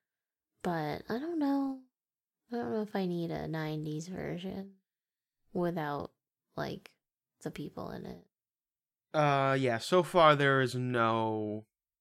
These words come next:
Speaker 2: nobody from That seventies Show. Any, like, you know, the cast members are gonna be in it. But I'm sure it's some Netflix money, baby. There, there's Netflix money going around. Somebody's gonna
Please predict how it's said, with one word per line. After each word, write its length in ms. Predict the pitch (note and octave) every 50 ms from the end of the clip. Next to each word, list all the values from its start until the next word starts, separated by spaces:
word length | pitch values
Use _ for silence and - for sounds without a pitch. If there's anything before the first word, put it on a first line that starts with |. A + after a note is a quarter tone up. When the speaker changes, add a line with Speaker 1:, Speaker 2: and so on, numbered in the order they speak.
| _ _ _ _ _ _ _ _ _ _ _ _ _ _ _
Speaker 2:
nobody 580 | A2+ A#2 B2 B2 A#2 A#2 A2+ A#2 A2 G#2+ G#2 G#2
from 440 | G#2 - - G#2+ G#2 G2 F#2+ G2 G2+
That 160 | G2+ G2+ -
seventies 360 | - - G2 G2 G2 F#2+ G2 -
Show. 280 | - G2+ G2 G2 G2
Any, 180 | G#2+ B2 C3 B2
like, 220 | A#2 A2+ G#2+ A2+ -
you 80 | D3+
know, 140 | - - - _ _ _ _ _ -
the 60 | -
cast 340 | - - G2 F2+ F#2 - -
members 220 | G#2 G2 F#2 F2+ F#2 F#2+ _ _ _ _ _ _ _ _ _ _ _ _ _ _ -
are 120 | - -
gonna 220 | G2 A2 G2 F#2+ F2+
be 200 | F2 F#2 F2+ F#2
in 100 | F#2 F#2+
it. 160 | F#2+ - _
But 100 | - F3 G#3+
I'm 80 | C4 C4
sure 240 | - - G4+ G4+
it's 100 | - -
some 220 | - - D3+ F3 - - _ - - - - B2+
Netflix 420 | B2+ D#3+ - - F#3 D#3 - -
money, 260 | C3+ A2+ G#2 G#2 G2+
baby. 340 | F#2+ G2 F#2 F#2+ F2+ - - _ _ _ _ _
There, 280 | - A#2 A#2+ B2 B2+ B2 _ _ _ _ _ _ _ _ _ _ _ _ _ _ _ _ _ - A#2+ C3+ B2+ _ -
there's 240 | B2 D3 E3 D3+ C3
Netflix 400 | C#3 C#3 C3+ - - G#2+ - -
money 220 | A2 G#2 G2+ G2+
going 200 | G#2+ G#2 G2+ F#2+
around. 300 | G2 G2+ G2+ F#2+ F#2+ G2+
Somebody's 540 | - - - B2+ C3 C3 A#2 G#2 G2+ G2+ G2+
gonna 260 | G#2+ A2+ G2 G2 G2